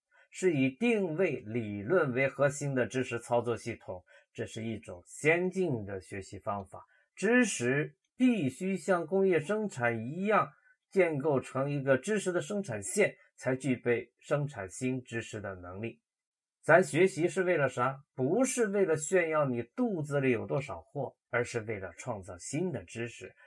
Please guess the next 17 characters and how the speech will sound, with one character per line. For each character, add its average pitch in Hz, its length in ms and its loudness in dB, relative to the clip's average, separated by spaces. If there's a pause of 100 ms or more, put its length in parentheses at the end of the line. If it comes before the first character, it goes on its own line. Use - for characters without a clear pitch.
(260)
生 175 320 0
产 101 220 -10
新 220 280 0
的 160 140 2
产 113 340 -10
品。 98 240 -16 (300)
更 175 160 -2
何 147 240 0
况 156 380 -2
就 156 120 -2
存 143 460 -2
量 208 220 6
的 147 100 4
知 160 180 -2
识 139 160 -2
而 139 200 4
言， 127 320 0